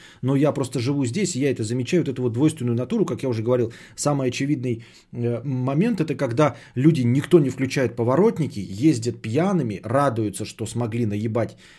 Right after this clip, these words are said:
и не попасться, э, гаишникам, когда пьяные за рулем сидели, принципиально не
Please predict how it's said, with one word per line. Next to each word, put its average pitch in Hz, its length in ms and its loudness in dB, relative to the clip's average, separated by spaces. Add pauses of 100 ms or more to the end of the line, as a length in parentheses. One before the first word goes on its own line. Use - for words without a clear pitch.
(100)
и 127 80 -4
не 123 140 0
попасться, 117 540 -2
э, 104 360 -4
гаишникам, 131 600 -2
когда 101 180 -4
пьяные 101 440 -2
за 101 120 -6
рулем 98 260 -4
сидели, 92 440 -6 (400)
принципиально 139 800 2
не 123 680 0